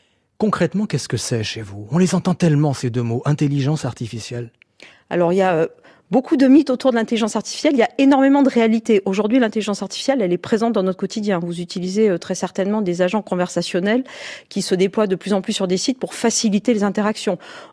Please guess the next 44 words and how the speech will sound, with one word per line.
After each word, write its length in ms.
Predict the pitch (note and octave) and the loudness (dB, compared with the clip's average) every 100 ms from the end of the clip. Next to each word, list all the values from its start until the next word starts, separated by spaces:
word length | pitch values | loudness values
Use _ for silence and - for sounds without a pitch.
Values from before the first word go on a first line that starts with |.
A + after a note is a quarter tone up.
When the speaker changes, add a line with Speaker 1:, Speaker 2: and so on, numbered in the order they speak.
| - | -2
Speaker 2:
On 180 | F#3+ G#3+ | 2 4
a 80 | |
annoncé 500 | G#3+ G#3 G#3 G3+ - | 4 2 0 -2 -4
hier, 300 | G3+ G3+ G#3 | 0 0 0
par 180 | - F#3 | -2 -4
exemple, 460 | G3 E3+ A3+ B3+ G#3+ | -2 0 0 0 0
le 80 | F#3 | 0
lancement 460 | F#3+ F#3+ - G#3 | 0 -2 -2 -2
d'une 180 | G3 F#3 | 0 -2
application 520 | F#3 G3+ F#3 F3+ B3+ | -2 -2 -2 -2 -2
qui 80 | C#4 | -2
s'appelle 280 | G3+ F3+ E3 | -2 -2 -2
Seeing 400 | - - G#3 G#3 | -2 0 2 4
A 300 | F3+ F#3 A3 | 2 2 2
I, 140 | B3+ E3+ - - - | 0 -4 -12 -20 -8
que 80 | - | -2
nous 200 | F#3+ F#3+ | 2 4
allons, 360 | G3+ G3+ G#3 G3+ | 2 2 0 0
euh, 260 | F3 E3+ | 0 0
développer 340 | D#3+ F3 F3+ G3+ | 0 0 0 -2
sur 140 | - | -2
le 60 | F3 | -4
marché 240 | F3 - | -2 -4
français, 420 | F3 F#3+ F3 A#3 C4 - - - | -4 -4 -2 -2 -2 -8 -20 -6
qui 140 | G#3+ | -2
permet 380 | - A3 A3 A3 | 0 0 2 0
d'aider 400 | F#3 A#3+ F#3+ B3 | 2 2 4 2
les 120 | A3 | 4
malvoyants, 540 | G3 G#3 F#3 G3 F#3+ C4 | 2 0 0 0 2 0
les 140 | A#3+ | 0
personnes 340 | F#3 F3+ G#3 F#3+ | -2 -4 -4 -4
qui 140 | - | -2
ont 100 | F3 | -2
des, 220 | E3+ D#3+ | 0 0
euh, 60 | D#3 | -2
difficultés 540 | D3+ E3+ F#3+ F#3+ - | -2 -6 -6 -6 -4
visuelles 360 | F3+ F3 E3+ G#3+ | -2 -2 0 -2
ou 40 | |
qui 180 | F3 - | -2 -4
ne 60 | E3+ | -4
voient 200 | E3 D#3+ | -2 -2
pas, 220 | G#3 B3+ - - - - | -2 -2 -6 -20 -20 -6
à 300 | G#3 A3 C4 | 0 0 0
s'orienter, 800 | - - A#3+ A#3+ A3 G#3 A#3 B3 | -6 -2 0 0 0 0 2 2